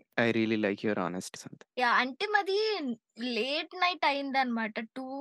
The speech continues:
Speaker 2: అట్లా అయింది మార్నింగ్.
Speaker 1: ఓహ్! ఓకే, ఓకే.
Speaker 2: So,
Speaker 1: యా, I can
Speaker 2: మార్నింగ్
Speaker 1: understand.
Speaker 2: నుంచి తినకుండా ఉండాలి కదా పూజకి వాటికి. So,
Speaker 1: యా.
Speaker 2: ఆ టైమ్‌కి అలా వచ్చేసరికి I was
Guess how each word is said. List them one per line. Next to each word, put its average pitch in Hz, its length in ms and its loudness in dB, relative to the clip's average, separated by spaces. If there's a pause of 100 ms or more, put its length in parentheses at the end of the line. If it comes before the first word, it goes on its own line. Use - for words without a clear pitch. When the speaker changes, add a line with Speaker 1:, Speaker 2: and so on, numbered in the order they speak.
(120)
Speaker 2:
అట్లా 277 240 0
అయింది 254 300 -4
మార్నింగ్. 233 520 -2 (280)
Speaker 1:
ఓహ్! 123 200 6
ఓకే, 104 360 2
ఓకే. 98 240 -2 (120)
Speaker 2:
So, - 80 -4
Speaker 1:
యా, 110 140 4 (160)
I 113 140 4
can 113 180 4
Speaker 2:
మార్నింగ్ - 20 2
Speaker 1:
understand. 107 520 -2
Speaker 2:
నుంచి 403 60 -2 (120)
తినకుండా 320 580 -2 (100)
ఉండాలి 277 380 2
కదా 240 260 -2
పూజకి 254 580 -4
వాటికి. 226 500 -2 (440)
So, 320 200 0
Speaker 1:
యా. 240 240 4 (500)
Speaker 2:
ఆ 254 120 2 (220)
టైమ్‌కి 285 480 0
అలా 311 140 2
వచ్చేసరికి 277 720 -6
I 294 140 0
was 247 200 -4